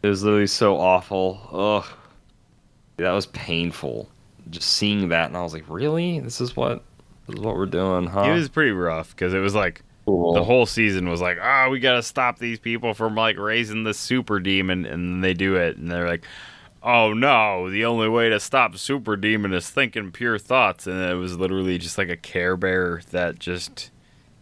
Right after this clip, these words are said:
Speaker 2: it was too much C G I. It was like,
Speaker 1: Yeah, it just
Speaker 2: the premise of that show relied heavily on C G I already, and then it was like, "What if we,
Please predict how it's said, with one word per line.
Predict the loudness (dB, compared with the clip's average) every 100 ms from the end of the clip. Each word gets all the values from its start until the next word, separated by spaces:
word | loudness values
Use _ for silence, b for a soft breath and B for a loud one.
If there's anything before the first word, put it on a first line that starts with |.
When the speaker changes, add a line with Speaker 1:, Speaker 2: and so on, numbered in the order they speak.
| _
Speaker 2:
it | 0
was | 0 0 -6 -6
too | -2 2
much | 0 -2
C | -2 -2
G | -2 -4
I. | -2 -2 -2
It | -2 0 2 2
was | 2
like, | 2 0
Speaker 1:
Yeah, | -2 -8 -16 -12
it |
just | -10 -10 -10 -16 -20 -20 b b -20 _ _ -20 -10
Speaker 2:
the | -6
premise | -2 2 2 0 -2
of |
that | -4 -2
show | 0 0
relied | 0 -2 0 -2 -2
heavily | -4 -4 -4 -6
on | -8 -10
C | -10 -8
G | -4
I | -4 -4
already, | -6 -8 -8 -10
and | -12
then | -12
it | -12
was | -10
like, | -10 -10
"What | -4 0
if | 0 -2
we, | -6